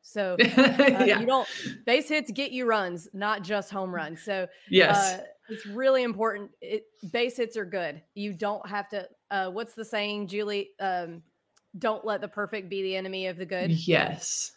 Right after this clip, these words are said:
Speaker 2: exactly. Exactly. And I see a lot of that. And I, I really do understand the temptation. I can be a spreadsheet nerd myself and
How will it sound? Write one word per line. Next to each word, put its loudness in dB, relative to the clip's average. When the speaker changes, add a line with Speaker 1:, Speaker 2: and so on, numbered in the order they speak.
Speaker 2:
exactly. 4
Exactly. 4
And 2
I 6
see 6
a 8
lot 8
of 2
that. 4
And 2
I, 4
I 4
really 8
do 4
understand 2
the -2
temptation. -2
I 4
can -2
be 2
a 0
spreadsheet 0
nerd 2
myself 4
and 4